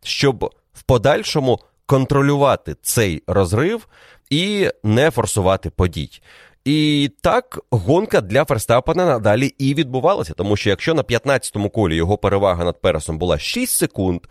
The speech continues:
то вже після того, як всі перевзулися і почали входити у другу фазу гонки на гумі мідіум,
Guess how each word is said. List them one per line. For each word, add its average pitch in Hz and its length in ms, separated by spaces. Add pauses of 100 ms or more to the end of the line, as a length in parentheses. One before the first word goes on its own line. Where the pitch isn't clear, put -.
(280)
то 117 100
вже 120 140
після 175 240
того, 147 240
як 107 140
всі - 160
перевзулися 110 920 (360)
і 151 180
почали 135 340
входити 107 500
у 92 520
другу 120 360
фазу 80 380
гонки 107 480 (260)
на 104 180
гумі 87 300
мідіум, 107 520